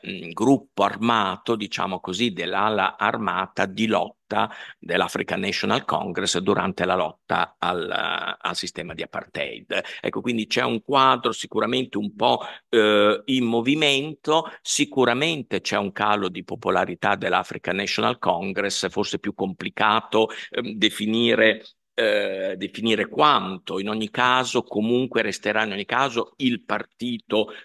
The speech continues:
più importante e quindi, eh, questo in qualche modo poi inciderà su quello che potrà essere la struttura successiva. Degli altri partiti, appunto, ho già detto, ricordo solo che la Democratic Alliance ha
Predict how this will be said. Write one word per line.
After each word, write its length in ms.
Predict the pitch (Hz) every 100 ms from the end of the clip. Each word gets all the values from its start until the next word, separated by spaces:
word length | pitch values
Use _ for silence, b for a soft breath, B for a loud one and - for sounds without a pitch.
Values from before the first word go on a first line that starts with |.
| _
più 380 | - 139 120 - -
importante 1600 | 151 139 120 - 117 101 - - 104 82 85 - - 85 -
e 160 | - 104
quindi, 720 | 101 92 95 92 95 98 95
eh, 500 | - 87 85 82 85
questo 340 | - 95 - 98
in 100 | 90
qualche 260 | 92 -
modo 280 | 95 90 92
poi 320 | - 98 98 -
inciderà 720 | 92 - 95 92 92 85 85 B B
su 240 | - - 87
quello 280 | - 90 95
che 100 | -
potrà 300 | 87 87 87
essere 340 | - - 90
la 240 | 85 87 -
struttura 680 | - - - 87 87 87 -
successiva. 800 | - 82 85 - - 76 76 90 B B
Degli 220 | - 107
altri 260 | 107 104 104
partiti, 420 | 98 101 123 -
appunto, 440 | 98 - 113 101 92
ho 40 |
già 140 | 110
detto, 400 | 139 143 143 -
ricordo 560 | 147 117 113 110 98 104
solo 420 | - 131 123 143
che 120 | -
la 100 | 101
Democratic 640 | 95 101 98 110 107 107 139
Alliance 640 | 139 101 98 110 113 -
ha 100 | 120